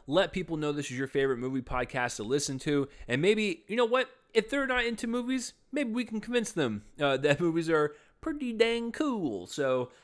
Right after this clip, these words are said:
I don't know what that voice was, but excuse <laughs> me. Um,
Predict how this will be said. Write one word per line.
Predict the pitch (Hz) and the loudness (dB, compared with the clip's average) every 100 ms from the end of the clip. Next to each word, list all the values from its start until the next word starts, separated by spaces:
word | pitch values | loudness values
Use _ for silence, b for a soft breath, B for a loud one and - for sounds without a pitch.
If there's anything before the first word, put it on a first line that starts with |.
| b - | b 0
I | 226 | 2
don't | 214 | 4
know | 190 | 2
what | 196 | 2
that | 226 208 | 2 4
voice | 226 226 180 | 6 6 4
was, | 175 190 | 2 2
but | 175 202 - | 2 0 -2
excuse | 220 - - 226 180 117 113 | -6 -4 -4 0 0 -2 -6
<laughs> | - | -4
me. | - 123 120 - B B B | -4 -4 -6 -10 B B B
Um, | - 135 131 123 113 | 2 4 4 0 -6